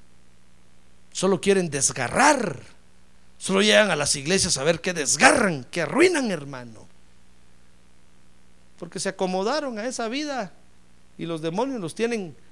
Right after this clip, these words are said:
los tienen amarrados, atados. Y Dios no quiere que usted y yo estemos así. Dios quiere que seamos libres. Amén. Ahora, cuando los hijos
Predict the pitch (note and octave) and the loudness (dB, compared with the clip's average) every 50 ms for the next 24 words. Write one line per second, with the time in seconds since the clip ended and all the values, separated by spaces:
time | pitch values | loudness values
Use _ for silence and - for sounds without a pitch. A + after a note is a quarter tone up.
0 | - - D3+ C#3 - - G#3 G#3+ A3+ G3+ E3 D3+ D3+ C#3+ C3+ C#3 E3 G3 A#3 C4 | -12 -10 -10 -10 -4 -4 -4 -4 -2 -4 -4 -2 -2 -2 -2 0 2 4 4 4
1 | C4 B3+ A3 - - - - - - - - D3 C3+ - - - G3 A#3 B3 B3+ | 2 -2 -6 -12 -14 -16 -16 -18 -20 -14 -12 -12 -12 -12 -6 -6 -4 -4 -4 -6
2 | B3 A3+ G3 - - - - - - - - - - - - - - - - - | -8 -10 -14 -16 -20 -20 -20 -20 -20 -20 -20 -20 -20 -20 -20 -20 -20 -20 -20 -20
3 | - - - - - - - - - - - - - - - - - - - - | -20 -20 -20 -20 -20 -20 -20 -20 -20 -20 -20 -20 -20 -20 -20 -20 -20 -20 -20 -20
4 | - - E3 D#3+ D3 G3 D4+ D#4+ - D4 F3+ F3 D#3 D3 B2+ B2+ - - D3+ C#3+ | -16 -10 -8 -4 -4 -4 -4 -6 -8 -8 -6 -6 -6 -6 -6 -10 -8 -6 -6 -6
5 | C#3+ C3 - - C3+ B2 A#2+ - - G2 - - A#3 C4+ - - - - - - | -4 -4 -6 -6 -6 -8 -8 -8 -6 -6 -4 -4 -4 -6 -8 -14 -20 -20 -20 -20
6 | - - - - - - - - - - - - - - - - - - - - | -20 -20 -20 -20 -20 -20 -20 -20 -20 -20 -20 -20 -20 -20 -20 -20 -20 -20 -6 -4
7 | C3+ D3+ - - - E3 G3+ B3+ D4 A3 B2 - - - - - - - - - | -2 -2 -2 0 4 6 6 6 6 2 -2 -4 -12 -18 -16 -10 -6 -6 -4 -4
8 | A2+ A2+ A#2 A2+ - G#2+ F3 C4+ D#4 D#4 C4+ D#3+ - - - - - - - - | -4 -6 -6 -8 0 8 10 10 12 12 10 6 6 6 4 4 4 4 0 -8
9 | - - - - - - - - - A#2 A#2 D3+ A#3 D#4 D4+ C4 G3 C3 - - | -16 -20 -20 -20 -20 -20 -20 -8 -6 -4 6 10 10 12 12 10 8 4 0 -8
10 | - - - - - - - - - - - - - - - - - - - - | -18 -20 -20 -20 -20 -20 -20 -20 -20 -20 -20 -20 -20 -20 -20 -20 -20 -20 -20 -20
11 | - - - - - - - - - - - - - - - - - - - - | -20 -20 -20 -20 -20 -20 -20 -20 -20 -20 -20 -20 -20 -20 -20 -20 -20 -20 -20 -20
12 | - - - - - - - - - E3+ C4+ G4 F#4 B3 - - G3+ F#3+ F3 F#3 | -20 -20 -20 -20 -20 -20 -16 0 4 4 6 6 4 2 4 6 6 6 6 4
13 | F3 F3+ F3 - F#4 G4+ G4 F#4+ D4 - - - - - | 2 4 4 6 4 4 4 2 4 4 4 2 2 0